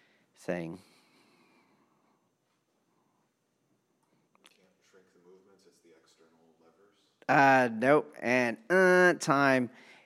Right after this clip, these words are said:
Speaker 1: You, you're double pivoting. You're double pivoting. You don't have the single pivot, so you can't generate the angle of deviation within the rotation of the throw itself, which is why you move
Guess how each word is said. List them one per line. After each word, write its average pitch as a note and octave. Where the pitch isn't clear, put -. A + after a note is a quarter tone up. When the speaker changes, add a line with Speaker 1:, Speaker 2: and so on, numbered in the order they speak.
Speaker 1:
You, F3
you're E3+
double E3+
pivoting. B2
You're B2+
double B2
pivoting. A2
You A#2
don't B2+
have B2
the A#2
single A#2
pivot, B2
so -
you A#2+
can't C#3
generate B2
the A#2+
angle A#2
of A2
deviation A#2
within C3
the C3
rotation C3
of A#2
the G#2+
throw A#2
itself, -
which A2+
is A#2+
why A#2+
you A#2+
move C3+